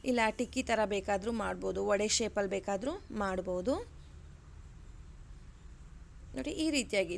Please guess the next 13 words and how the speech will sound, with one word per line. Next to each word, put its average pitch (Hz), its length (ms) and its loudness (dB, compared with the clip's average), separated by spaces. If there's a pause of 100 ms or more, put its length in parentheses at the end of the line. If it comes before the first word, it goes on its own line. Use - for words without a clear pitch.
ನೀವು 226 180 0 (140)
ಮನೆಯಲ್ಲಿ 226 440 0 (120)
ಎಷ್ಟು 247 260 2
ಜನ 214 100 2 (140)
ಇರ್ತೀರಾ 214 300 2 (160)
ಆ - 20 4 (140)
ಥರ 220 60 0 (760)
ಆ - 20 6 (180)
ಒಂದು 226 280 2 (300)
ಸೈಜಲ್ಲಿ 214 500 6
ನೀವು 240 160 2 (100)
ಪ್ರಿಪೇರ್ 208 380 4
ಮಾಡ್ಕೊಳ್ಬೋದು. 180 680 0